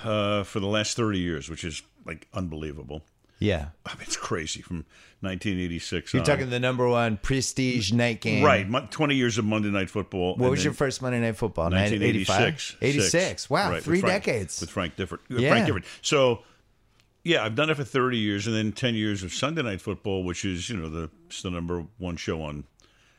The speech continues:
Speaker 1: television. I have to get that in. It's just not a brag.
Speaker 2: I
Speaker 1: It's,
Speaker 2: feel like Sunday Night
Speaker 1: it's a fact.
Speaker 2: Football's a little bit bigger than
Speaker 1: Than,
Speaker 2: Monday
Speaker 1: than
Speaker 2: Night
Speaker 1: Mo-
Speaker 2: Football was near the end,
Speaker 1: Well, I
Speaker 2: 'cause it
Speaker 1: think
Speaker 2: just that Sunday night feels bigger.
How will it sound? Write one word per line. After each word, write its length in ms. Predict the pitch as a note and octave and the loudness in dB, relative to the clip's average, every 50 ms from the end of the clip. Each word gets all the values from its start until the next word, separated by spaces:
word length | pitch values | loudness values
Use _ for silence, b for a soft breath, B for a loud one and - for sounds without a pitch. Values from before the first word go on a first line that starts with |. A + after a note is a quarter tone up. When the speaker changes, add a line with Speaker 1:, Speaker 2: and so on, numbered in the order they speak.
| b b b | b b b
Speaker 1:
television. 440 | - A2+ G2+ F2+ D2 C#2 D2 C#2 E2 | -2 -2 -2 -2 -4 -6 -8 -8 -8
I 20 | |
have 80 | E2 - | -8 -6
to 60 | - D#2+ | -8 -8
get 140 | D2 D2+ - | -8 -8 -6
that 180 | D#2 D2 C#2 C2 | -6 -6 -6 -6
in. 140 | C#2 D2+ D#2+ | -8 -8 -8
It's 120 | D2+ - | -8 -8
just 140 | G#2 F#2+ A2 | -6 -4 -2
not 120 | A2 A2 C3+ | 0 0 0
a 60 | B2+ | 2
brag. 360 | A2+ A#2+ A2 G#2+ G#2+ A2+ G#2+ | 4 6 6 8 6 6 4
Speaker 2:
I 20 | G#2+ | 4
Speaker 1:
It's, 120 | G#2 A4 | 4 4
Speaker 2:
feel 100 | A#4 A4+ A4 | 4 4 4
like 120 | A4 - | 2 0
Sunday 300 | - - C4+ C4 C4 B3 | -2 -2 -2 -2 -2 0
Night 60 | B3+ | 0
Speaker 1:
it's 80 | A#3+ G#3 | 0 0
a 20 | |
fact. 140 | - B3 - | 0 0 0
Speaker 2:
Football's 200 | C4+ C4 G#3+ G#3 | 0 0 0 0
a 60 | G3 | 0
little 220 | F#3 F#3+ G3+ A3 G3 | 2 2 2 2 2
bit 200 | G3+ F#3+ D3 - | 0 0 0 0
bigger 440 | F#3 A#3 C#4 A#3+ C3 F#2+ E2+ - _ _ _ _ _ _ _ - - - B B B B B B | 0 0 0 0 -2 -2 -4 -8 _ _ _ _ _ _ _ -18 -18 -18 B B B B B B
than 120 | D#3 D#3 | 2 4
Speaker 1:
Than, 100 | - D3+ | 4 4
Speaker 2:
Monday 180 | D#3 E3+ F3 E3+ | 4 4 4 6
Speaker 1:
than 40 | E3 D#3+ | 6 6
Speaker 2:
Night 60 | - | 4
Speaker 1:
Mo- 40 | - | 4
Speaker 2:
Football 340 | - G3+ G3+ - G3+ E3 D3+ | 2 0 2 2 4 4 4
was 220 | D3 C#3+ B2+ G#2+ | 4 4 2 0
near 180 | C#3+ D#3 D#3+ D3+ | 0 0 0 2
the 180 | C3+ C3+ C#3 | 2 2 2
end, 140 | D3+ F#3+ G#3+ | 4 4 6
Speaker 1:
Well, 160 | A3 A3+ G#3+ G#3 | 6 6 6 6
I 60 | G#3+ | 4
Speaker 2:
'cause 80 | D3+ C3+ | 4 4
it 40 | C4+ | 4
Speaker 1:
think 100 | - - | 2 2
Speaker 2:
just 160 | C#4+ - - | 0 0 2
that 160 | F3 D#3+ - | 0 0 0
Sunday 300 | - - F3 F#3+ F#3+ E3 | 0 0 0 0 0 0
night 240 | D3 D#3 F#3+ G3 - | 0 2 0 0 -2
feels 420 | - - - D3+ D#3+ D#3+ D#3+ C3 | -4 -2 0 2 2 2 0 -2
bigger. 400 | G#2 - E3+ G#3 G#3 - - - | -2 -2 -2 -2 -2 -4 -8 -10